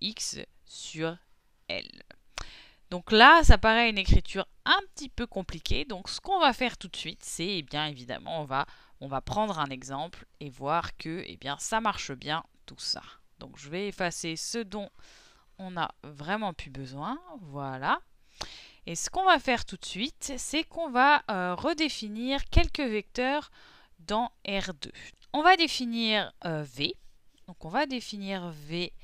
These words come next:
est égal à deux, un. Donc ça veut dire que L va être égal à C de deux, un pour tous les C appartenant à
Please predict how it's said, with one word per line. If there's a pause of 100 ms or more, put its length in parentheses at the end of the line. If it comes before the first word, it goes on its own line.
(600)
est
égal (120)
à (480)
deux, (640)
un. (920)
Donc
ça
veut
dire
que (140)
L (680)
va
être
égal
à
C (260)
de (460)
deux, (600)
un (1300)
pour
tous
les
C
appartenant (240)
à